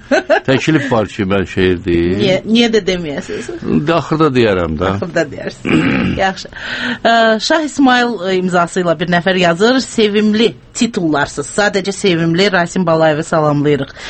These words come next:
Speaker 2: Hesab edirsinizmi ki, qırx ildən çox bir vaxtda Azərbaycanda faciə janrında, ə, arada maliyyə çətinliyi üzərin-, üzündən bu dayanmışdı. Xalqın qisməti adlı çox seriyalı film çəkilir.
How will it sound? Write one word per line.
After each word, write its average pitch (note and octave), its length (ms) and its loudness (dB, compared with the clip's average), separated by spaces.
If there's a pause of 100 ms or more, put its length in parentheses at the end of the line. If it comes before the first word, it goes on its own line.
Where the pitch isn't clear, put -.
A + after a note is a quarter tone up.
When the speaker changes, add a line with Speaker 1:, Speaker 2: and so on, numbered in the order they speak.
(140)
Speaker 2:
Hesab B3 380 0
edirsinizmi G3+ 640 0
ki, E3 240 -2
qırx G#3 240 0
ildən E3+ 320 0
çox - 240 -2
bir D#3+ 160 0
vaxtda E3 400 0
Azərbaycanda E3 800 0 (300)
faciə G3+ 680 2
janrında, D3 720 -2 (520)
ə, - 140 -2
arada F3 500 2
maliyyə F3+ 500 0
çətinliyi E3 540 -2
üzərin-, D#3 400 0 (260)
üzündən E3+ 500 0
bu D#3+ 120 -2
dayanmışdı. D#3 540 0 (260)
Xalqın G#3 580 0
qisməti G3+ 560 0
adlı F3 380 0
çox - 220 -2
seriyalı E3 460 2
film D#3+ 280 -2
çəkilir. C#3 500 -4